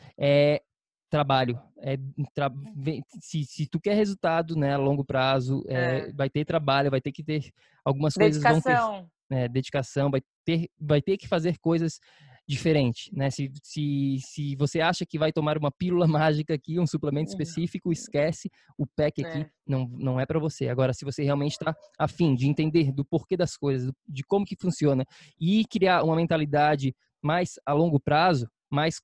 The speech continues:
Speaker 1: com resultados que vão, né, realmente durar, não vai ser do, só do dia pra noite, então eu acho que isso aqui faz muito sentido pra você. E, Má, fala um pouquinho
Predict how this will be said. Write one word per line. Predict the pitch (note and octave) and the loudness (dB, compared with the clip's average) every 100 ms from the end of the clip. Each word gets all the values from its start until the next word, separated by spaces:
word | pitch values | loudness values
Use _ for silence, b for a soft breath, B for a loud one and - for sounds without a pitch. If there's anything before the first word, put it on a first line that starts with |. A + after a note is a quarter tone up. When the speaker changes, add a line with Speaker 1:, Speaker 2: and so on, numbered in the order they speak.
| _ _ | _ _
Speaker 1:
com | E3+ F3 | -2 -2
resultados | D3 C#3 C3+ D3 D3+ C#3 | -2 -4 -2 0 0 -4
que | - | -6
vão, | C3 E3+ G#3+ | -2 -2 0
né, | F3 G3 | 0 0
realmente | D3+ D3 D3 D#3+ - | 0 2 2 0 -2
durar, | C#3 C3+ C#3 F3 C#3 | 0 2 4 2 0
não | B2+ | 2
vai | C#3+ | 0
ser | - C3+ | -2 -8
do, | C3 - | -10 -8
só | - | -4
do | C#3 C3+ | -2 -2
dia | C#3 C3+ | -2 -4
pra | C3 | -2
noite, | B2+ G3 G#3 G3 b b b _ - | 0 0 0 -4 b b b _ -8
então | C3 C#3 C#3+ D#3 b b - | -4 0 0 -2 b b 0
eu | C3+ | 0
acho | D3+ | 0
que | D3 | -2
isso | C#3+ | -6
aqui | C#3+ D3 D3 | -6 -6 -4
faz | D3 C#3 - D3+ | -2 -2 -4 -2
muito | D3 D#3+ | 0 0
sentido | - C#3+ C#3+ C#3 - - | -4 -4 -2 -4 -6 -4
pra | C#3+ | -2
você. | D3 - C3 A#2+ b b b - | -2 -2 -6 -6 b b b -2
E, | G#3+ | 2
Má, | B3 F3 | 2 2
fala | - A3 | 0 0
um | C4+ | 0
pouquinho | - - F#3+ G#3+ | -2 -4 -4 -6